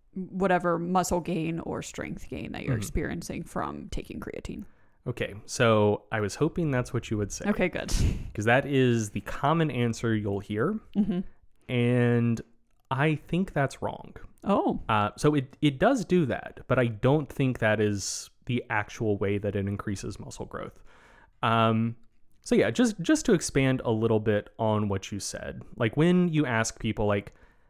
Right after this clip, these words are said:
Speaker 2: "Oh, hey, like, creatine increases muscle growth, but, like, how does it do that?"
Speaker 1: Mm-hmm.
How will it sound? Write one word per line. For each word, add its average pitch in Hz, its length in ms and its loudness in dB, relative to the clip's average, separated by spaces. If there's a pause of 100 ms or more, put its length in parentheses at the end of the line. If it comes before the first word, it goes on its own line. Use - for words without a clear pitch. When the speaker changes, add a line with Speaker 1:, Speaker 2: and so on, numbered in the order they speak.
(140)
Speaker 2:
"Oh, 254 160 6
hey, 180 240 4
like, 123 180 -2
creatine 220 440 2
increases 156 540 2
muscle 131 280 2
growth, 123 280 2
but, 151 80 0
like, 139 120 2
how 143 160 0
does 131 140 0
it 104 100 -4
do - 200 -12
that?" - 200 -14 (100)
Speaker 1:
Mm-hmm. 208 300 4